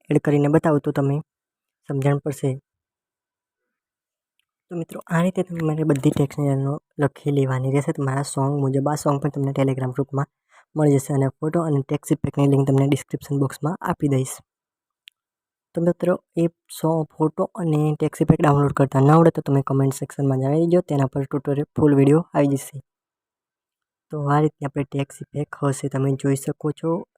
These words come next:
અને તમે શરૂઆતમાં ડેમો વીડિયો પણ દેખ્યો હશે. મિત્રો, હવે તમારું એડિટિંગ કમ્પ્લીટ થઈ ગયું છે. ત્યારબાદ શેરવાળો ઓપ્શન પર ક્લિક કરવાનું અને અહીંયાથી તમારે આ નિશાની પર ટેપ કરવાનું વીડિયોવાળા અને આ, આ રીતે તમારે તમારી મોબાઈલમાં જેટલી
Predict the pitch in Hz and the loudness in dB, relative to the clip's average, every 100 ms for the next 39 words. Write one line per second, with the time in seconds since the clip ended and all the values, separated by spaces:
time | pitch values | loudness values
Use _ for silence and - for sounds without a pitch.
0 | _ 147 143 143 139 143 143 - 143 135 | _ -6 -4 -4 -4 -2 -2 -2 -4 -2
1 | 135 135 135 - 151 208 175 139 147 131 | 0 0 -2 -2 -4 0 2 2 4 4
2 | 117 - 127 _ _ _ _ _ _ _ | 2 -4 -12 _ _ _ _ _ _ _
3 | - 185 196 190 185 156 165 165 160 160 | -6 -2 2 2 2 2 2 0 -2 -2
4 | 156 156 160 143 151 147 143 147 139 - | -4 -2 -4 -2 -2 -2 0 0 -2 -2
5 | 156 170 170 165 147 - - 151 147 147 | 0 0 -2 -4 -4 -4 0 0 2 0
6 | 143 - 147 143 - 147 160 160 180 160 | -2 -6 -8 -8 -10 -10 -6 -6 -6 -4
7 | 139 143 143 143 - 143 139 139 151 _ | -4 -2 -4 -6 -10 -10 -6 -6 -8 _
8 | _ _ _ _ _ _ _ _ 165 151 | _ _ _ _ _ _ _ _ -8 -6
9 | 147 151 147 151 - 151 - 156 156 170 | -4 -6 -6 -8 -10 -10 -8 -6 -6 -6
10 | 160 143 143 143 147 160 - 147 139 139 | -4 0 0 0 -4 -6 -10 -6 -4 -4
11 | 139 147 139 135 143 139 139 143 139 139 | -4 -4 -4 -4 -2 -2 -4 -6 -6 -8
12 | - 147 143 143 143 135 135 165 | -8 -4 -2 0 2 0 -2 -4